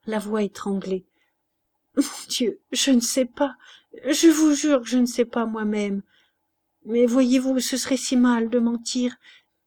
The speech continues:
Et je ne puis m'excuser, non, je ne puis dire qu'il m'ait battue. Vous étiez partie, j'étais folle,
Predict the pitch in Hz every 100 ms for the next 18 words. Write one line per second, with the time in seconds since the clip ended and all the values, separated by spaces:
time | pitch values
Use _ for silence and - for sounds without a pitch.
0 | _ 220 240 247 254 254 247 269 254 247
1 | - 262 247 262 226 226 202 170 - 226
2 | 226 247 233 226 262 233 277 294 285 -
3 | 226 220 208 214 - - 220 - _ _
4 | _ _ _ _ _ _ - - 233 -
5 | 240 240 240 - _ - 247 220 233 -
6 | 311 294 269 - - 320 285 254